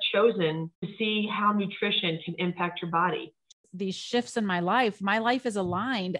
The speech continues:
Speaker 2: now more than it has been ever in my life because of my diagnosis. And I choose to make the most of this. And I'm like, "I'm awake, universe.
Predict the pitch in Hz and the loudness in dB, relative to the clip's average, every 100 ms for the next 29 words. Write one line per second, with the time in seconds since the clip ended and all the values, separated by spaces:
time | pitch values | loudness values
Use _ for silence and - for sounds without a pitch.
0 | - - 185 214 226 190 185 185 180 180 | -6 -4 2 4 4 2 2 0 -2 -6
1 | 185 190 190 - 185 - - 196 175 135 | -6 -4 -6 -6 -6 -6 -4 -2 -2 -4
2 | 76 - 165 156 156 135 139 _ _ _ | -6 -10 -8 -6 -6 -6 -8 _ _ _
3 | - 226 - 262 233 220 196 190 175 170 | -4 -4 -2 -2 2 2 2 -2 0 -2
4 | 165 160 165 165 - - - 202 196 190 | -2 -4 -6 -6 -10 -14 -4 -2 2 0
5 | 185 - 240 233 226 - _ _ _ - | -2 -2 0 0 -4 -10 _ _ _ -14
6 | - 226 202 - 196 208 208 202 180 185 | -2 4 4 4 2 2 2 0 2 2
7 | 208 - 151 151 151 - - 180 185 196 | 0 -6 0 2 2 -2 -4 -2 0 2
8 | 175 175 - 214 269 370 523 494 330 349 | 4 2 0 0 2 4 4 4 0 -4
9 | 330 330 339 359 - | -2 -2 -2 -4 -12